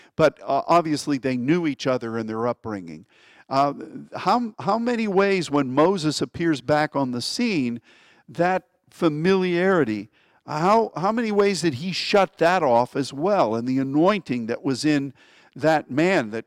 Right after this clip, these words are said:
obviously Satan fought over that body. And, um, you know, how, how many ways did Pharaoh reject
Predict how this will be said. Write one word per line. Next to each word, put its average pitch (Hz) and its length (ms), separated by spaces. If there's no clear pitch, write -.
obviously 135 720
Satan 160 540
fought 175 400
over 127 300
that 127 300
body. 131 500
And, 131 400
um, 120 360
you 156 160
know, 156 360
how, 190 320
how 151 120
many 214 220
ways 170 880
did 151 320
Pharaoh 185 640
reject 135 1160